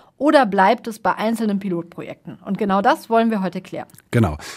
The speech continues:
Speaker 2: das haben wir ja, äh, versucht, eigentlich die ganze Zeit im Blick, äh, zu behalten für uns und für euch. Und mit der Zeit, fand ich zumindest, wurden die Signale eigentlich immer ermutigender.
Speaker 1: Ja, das stimmt. Allerdings kamen wir da ja auch von einem recht niedrigen Niveau. Das sollten wir vielleicht auch noch mal dazu sagen.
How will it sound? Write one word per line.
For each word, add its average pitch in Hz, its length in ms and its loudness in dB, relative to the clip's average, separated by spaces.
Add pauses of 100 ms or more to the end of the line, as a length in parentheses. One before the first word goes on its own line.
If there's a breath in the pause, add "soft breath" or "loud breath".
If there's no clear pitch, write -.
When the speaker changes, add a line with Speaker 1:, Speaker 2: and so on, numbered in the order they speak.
(100)
Speaker 2:
das 101 160 0
haben 127 100 8
wir 135 80 8
ja, 113 260 4
äh, 110 200 -4
versucht, 107 440 0
eigentlich 101 280 0
die 104 80 -4
ganze 101 240 -2
Zeit 135 240 -4
im 95 120 2
Blick, 85 360 -8
äh, 87 100 -6
zu - 160 -6
behalten 92 400 -4
für - 140 -6
uns 101 240 -2
und 95 100 -2
für - 220 -8
euch. 101 320 -6
Und 120 120 2
mit 113 140 2
der 104 100 2
Zeit, 175 420 -2
fand - 300 -2
ich 175 120 -6
zumindest, 147 440 4
wurden 131 160 6
die 120 100 4
Signale 101 420 0
eigentlich 135 300 -2
immer 135 180 2
ermutigender. 131 680 -4 (720 soft breath)
Speaker 1:
Ja, 220 220 2
das 262 140 0
stimmt. 339 400 -2
Allerdings 247 500 0
kamen 247 340 2
wir 240 120 2
da 233 120 2
ja 220 220 0
auch 220 100 0
von 220 160 -4
einem 202 220 -2
recht 214 380 -4
niedrigen 233 500 2
Niveau. 220 320 -2
Das 240 160 2
sollten 214 220 -2
wir 220 80 -6
vielleicht 196 320 -4
auch 226 120 2
noch 254 140 0
mal 233 140 2
dazu 220 340 -2
sagen. 226 360 2